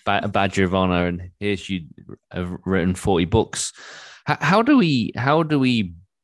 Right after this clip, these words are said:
tell better stories? Because I think, you know,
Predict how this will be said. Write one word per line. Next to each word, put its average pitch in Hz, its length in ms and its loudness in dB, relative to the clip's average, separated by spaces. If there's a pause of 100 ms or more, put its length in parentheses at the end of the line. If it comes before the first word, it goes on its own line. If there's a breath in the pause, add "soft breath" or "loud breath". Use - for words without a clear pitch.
(140)
tell 92 420 0
better 87 300 -6
stories? 82 880 -4
Because 85 360 -8
I 92 120 0
think, 95 280 -4
you 90 120 -2
know, 90 240 -2